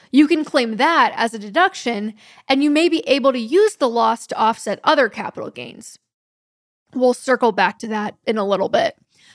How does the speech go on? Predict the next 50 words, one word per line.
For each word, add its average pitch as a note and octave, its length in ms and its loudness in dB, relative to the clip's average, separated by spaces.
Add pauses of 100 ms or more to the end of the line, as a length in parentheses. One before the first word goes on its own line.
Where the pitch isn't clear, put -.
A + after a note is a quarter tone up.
(160)
But D#4 220 4
what E4+ 240 2
if C5+ 160 0
you've B4 180 -4
been F4 220 -2
dollar C4+ 260 0
cost D#4 320 -4
averaging C4 480 -2
into A#3+ 180 -4
various A3+ 440 0
holdings A3+ 400 -2
over G3 240 -4
time? - 520 -6 (380)
This C#4+ 180 4
is G4+ 220 0 (140)
fairly B3+ 340 0
straightforward B3+ 800 0
if A3+ 160 -4
you A3 100 -8
bought G#3 300 0
a A#3+ 60 -2
bunch A#3 260 -2
of G#3+ 80 -12
something G#3+ 340 -4
all G#3 140 2
at G3+ 100 -2
once D4 300 0
and A3+ 100 -6
then G#3+ 160 -4
you G3 240 -4
sold G#3 300 -4
it G3+ 100 -6
later. C4+ 340 2 (360)
But C4+ 200 0
if - 140 0
you've F4 160 0
been A4 240 0
adding C4+ 380 2
little A#3 320 -2
by G#3+ 180 -2
little, A#3+ 560 -2 (160)
how F4 240 2
does F4 160 -4
the D#4+ 80 -4
brokerage B3+ 480 -2
firm A#3 320 -2
know A3+ 220 2
what G#3 260 -2
to - 80 -14
sell? - 560 -2